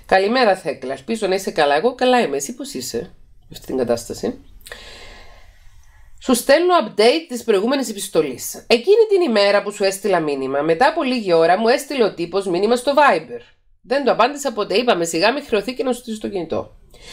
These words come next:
Αλλά επειδή ο Θεός αγαπάει τον κλέφτη αλλά και τον νοικοκύρη, μετά από μια εβδομάδα μου στέλνει μήνυμα μια φίλη μου και μου είπε ότι τον ανακάλυψε στο Tinder. Ω,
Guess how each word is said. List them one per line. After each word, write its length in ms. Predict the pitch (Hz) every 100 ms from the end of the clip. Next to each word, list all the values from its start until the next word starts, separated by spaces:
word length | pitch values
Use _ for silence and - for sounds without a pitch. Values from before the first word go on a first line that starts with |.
| - -
Αλλά 200 | - 170
επειδή 280 | 254 339 330
ο 60 | 370
Θεός 220 | 349 339
αγαπάει 300 | 349 233 254
τον 180 | 247 226
κλέφτη 440 | 208 208 - 190
αλλά 180 | 170 165
και 120 | 165
τον 140 | 156
νοικοκύρη, 720 | 139 135 127 - 135 117 113 _ - _ _ -
μετά 340 | - 147 156
από 160 | 220 330
μια 140 | 302
εβδομάδα 520 | 302 285 220 180 165 170
μου 100 | 160
στέλνει 380 | - 226 294
μήνυμα 320 | 220 240 277 247
μια 220 | 208 190
φίλη 320 | - 196 214
μου 160 | 254 285
και 180 | 294 277
μου 180 | 247
είπε 300 | 240 285 311 349
ότι 100 | 339
τον 180 | 349 349
ανακάλυψε 760 | 320 277 240 302 339 370 359
στο 140 | 370 370 381 -
Tinder. 1200 | 466 494 494 466 392 370 330 294 269 247 226 180 -
Ω, 60 | 381